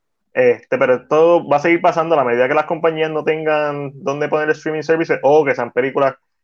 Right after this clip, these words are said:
de, de legado, como la de James Bond. Esa película va a ser todo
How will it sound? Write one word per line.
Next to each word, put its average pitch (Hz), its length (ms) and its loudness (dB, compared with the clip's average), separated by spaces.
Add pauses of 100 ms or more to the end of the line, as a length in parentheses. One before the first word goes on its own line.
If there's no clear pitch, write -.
(140)
de, 113 680 2 (520)
de 120 160 2
legado, 117 600 4
como 113 280 -4
la 107 160 -4
de 104 120 -4
James 143 240 -4
Bond. 113 260 -2 (340)
Esa 135 280 0
película 151 840 4
va 127 80 2
a - 20 0
ser 139 260 -4
todo 135 640 4